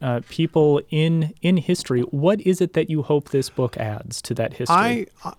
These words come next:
Speaker 2: well, I would hope that it does give a sense of the diversity of America, and I hope it also illuminates for people how Lincoln achieved what he did, how he rose, uh, to national leadership,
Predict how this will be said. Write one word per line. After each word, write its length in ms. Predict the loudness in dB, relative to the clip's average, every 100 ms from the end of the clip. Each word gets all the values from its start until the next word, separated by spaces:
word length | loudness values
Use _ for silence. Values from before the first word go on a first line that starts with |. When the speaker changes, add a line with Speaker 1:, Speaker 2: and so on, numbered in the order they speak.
| -2
Speaker 2:
well, 300 | 4 4 4
I 220 | 2 4
would 200 | 4 4
hope 320 | 4 4 4
that 140 | 2 2
it 160 | 2
does 300 | 2 2 2
give 160 | 0 0
a 80 | 0
sense 320 | 0 0 -2
of 80 | -4
the 80 |
diversity 540 | -4 -2 -2 -2 -4 -4
of 100 | -4
America, 580 | -4 -4 -6 -6 -8 -6
and 160 | -4 -2
I 80 | -4
hope 320 | 0 0 0
it 80 | 0
also 540 | 2 2 4 2 2
illuminates 560 | 0 0 0 0 -2 -4
for 180 | -6
people 540 | -4 -4 -2 0 0 -4 _ _ _ _ -12
how 380 | -2 4 6 6
Lincoln 580 | 4 2 2 2 0 -2
achieved 460 | -6 -4 -2 -2 -2
what 180 | -4
he 100 | -4
did, 380 | -6 -8 -10 -12 -14
how 440 | -6 0 4 4
he 220 | 2 2 0
rose, 680 | 0 0 0 0 -2 -6 -16 _ -20 _ _
uh, 360 | -4 -2 -2 -6
to 100 | -6
national 440 | -4 -2 -4 -4 -2
leadership, 560 | -2 -4 -4 -6 -6